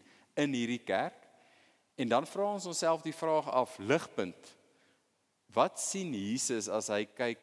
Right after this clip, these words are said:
na ons met sy ekstraal oë? Wat is dit wat hy werklik sien? Ons sien een ding, maar Jesus sien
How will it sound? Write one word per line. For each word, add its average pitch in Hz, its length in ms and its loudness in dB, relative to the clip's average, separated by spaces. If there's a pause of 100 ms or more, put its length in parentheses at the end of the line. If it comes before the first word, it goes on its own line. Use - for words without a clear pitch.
(260)
na 104 160 0
ons 113 560 -2 (720)
met 113 360 0
sy 117 440 0 (320)
ekstraal 107 800 -2
oë? 98 300 0 (1160)
Wat 143 240 0
is 165 120 0
dit 131 160 -6
wat 120 120 -4
hy 127 120 2
werklik 110 360 2
sien? 120 160 -2
Ons 190 280 -2
sien 185 160 -2
een 185 320 2
ding, 107 220 0 (300)
maar 117 200 2
Jesus 151 460 -2 (100)
sien 160 300 -10